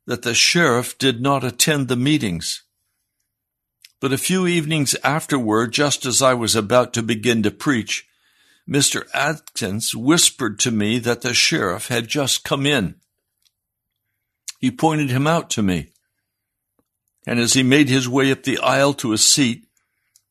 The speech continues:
I took a scripture verse and proceeded to address the congregation. I'd spoken a few moments when I observed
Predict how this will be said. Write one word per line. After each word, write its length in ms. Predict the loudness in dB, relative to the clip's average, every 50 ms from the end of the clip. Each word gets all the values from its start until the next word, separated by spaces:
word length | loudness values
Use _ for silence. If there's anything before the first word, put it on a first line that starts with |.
| _ _ _ _ _ _ -20 -20 -12 -8
I 80 | -6 -6
took 280 | -2 -2 -2 0 0
a 60 | 2
scripture 480 | 2 2 2 2 0 -2 -2 -2 -2 -2
verse 360 | 0 2 2 2 2 0 0
and 120 | -2 -2 -2
proceeded 540 | -4 -4 -2 0 0 0 0 0 -2 -4
to 140 | -4 -4 -4
address 400 | -4 -2 0 0 0 0 0 -2
the 100 | -4 -6
congregation. 880 | -4 -4 -2 -2 -2 -2 -4 -4 -2 -2 -2 -2 -4 -6 -6 -8 -12 _ _ _ _ _ _ _ _ _ _ _ _ _ _ _ _ _ _ _ _ _ -20 -20 -20 -20 _ _ _ _ _ _ -20 -20 _ _ _
I'd 200 | -8 -6 -4 -2
spoken 500 | -2 -2 0 0 0 2 2 2 2 2
a 60 | 2 0
few 200 | 0 0 0 2
moments 520 | 4 4 4 4 4 2 0 0 -2 -4
when 180 | -4 -4 -2 -2
I 160 | 0 0 0
observed 800 | -2 -2 -2 -2 0 2 2 2 2 2 0 -4 -10 -16 -16